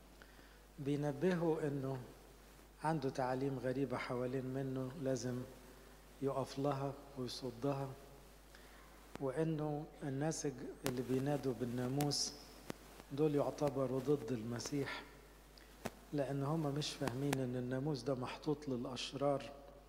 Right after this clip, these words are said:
ولو كانوا هم يعني خدوا الناموس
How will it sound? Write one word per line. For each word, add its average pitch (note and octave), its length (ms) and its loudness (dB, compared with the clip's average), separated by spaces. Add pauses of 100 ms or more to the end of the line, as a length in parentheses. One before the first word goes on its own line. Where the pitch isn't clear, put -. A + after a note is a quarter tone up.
(720)
ولو C#3+ 320 6
كانوا D3+ 380 0
هم C3+ 420 2 (760)
يعني C3+ 460 0 (600)
خدوا C#3 320 2
الناموس B2+ 640 0